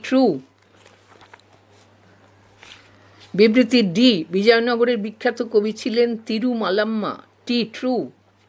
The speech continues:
প্রশ্ন কুড়ি, বিবৃতি এ, আলাউদ্দিন ফিরোজ শাহের পর তাঁর পুত্র নাসরত শাহ সিংহাসনে বসেন। এফ, ফলস। বিবৃতি বি, জালালউদ্দিনের মৃত্যুর পর রাজা গণেশের বংশের পতন ঘটে।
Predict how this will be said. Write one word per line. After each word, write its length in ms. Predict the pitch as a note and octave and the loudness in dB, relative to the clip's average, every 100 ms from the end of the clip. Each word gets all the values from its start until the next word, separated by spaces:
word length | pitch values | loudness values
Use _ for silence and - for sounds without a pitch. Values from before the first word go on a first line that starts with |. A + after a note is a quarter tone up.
| _ _ _ _ - | _ _ _ _ 2
প্রশ্ন 400 | A3 - B3 A#3 | 2 2 -2 -4
কুড়ি, 460 | - B3+ A#3 C3+ - _ _ _ _ _ _ - - | -2 -2 -2 -6 -12 _ _ _ _ _ _ -20 -6
বিবৃতি 640 | F#3 A3 G#3+ A#3+ B3+ B3 | 2 4 4 0 2 6
এ, 220 | A3 B2 - - | 6 4 -4 -2
আলাউদ্দিন 540 | F#3 G#3+ A3+ G#3 B3+ | 2 2 2 -2 -6
ফিরোজ 360 | - A#3 A#3+ A#3 | -6 -4 -4 -4
শাহের 320 | B3 A3 A#3+ | -2 -2 -4
পর 260 | - A3 A3+ - | -2 -2 -2 -4
তাঁর 180 | G#3+ | -6
পুত্র 460 | G#3 A#3 G#3+ - A3 | -6 -8 -10 -2 -2
নাসরত 540 | F#3 F3+ B3 A#3+ A#3 | 0 -4 -2 0 -2
শাহ 360 | - A#3 G#3+ A3+ | -4 -4 -2 -2
সিংহাসনে 680 | A3+ G#3+ G3+ A3 A3 A3+ A3+ | -4 -8 -8 -8 -8 -8 -4
বসেন। 440 | G#3+ G#3+ - A#3 - _ _ - | -4 -6 -10 -12 -18 _ _ 0
এফ, 200 | G#3+ A3+ - _ - | 0 0 -10 _ -2
ফলস। 600 | B3+ A#3+ D3 B2 - - _ _ _ - | 2 2 2 -6 -18 -20 _ _ _ -2
বিবৃতি 460 | G3 G#3+ A#3 A3+ A3+ | 0 0 -4 -6 -10
বি, 400 | F3+ B3 F#3 C#3 | -6 -6 -6 -4
জালালউদ্দিনের 800 | F#3+ G3+ A3+ A#3 G#3 A#3+ A#3 A3 | 0 2 0 -2 -8 -6 -4 -4
মৃত্যুর 380 | G#3 G#3 A#3+ | -6 -6 -12
পর 260 | A3+ A#3 G#3+ | -4 -4 0
রাজা 260 | F#3+ G3 G#3 | -2 -2 -4
গণেশের 460 | F#3+ G3+ A3 A#3+ | -6 -8 -8 -10
বংশের 400 | G3+ G#3 G#3 A#3 - | -8 -10 -10 -10 -6
পতন 360 | F#3+ - G#3 G3+ | -6 -4 -6 -4
ঘটে। 400 | A3 A3+ C#3 | -6 -6 -8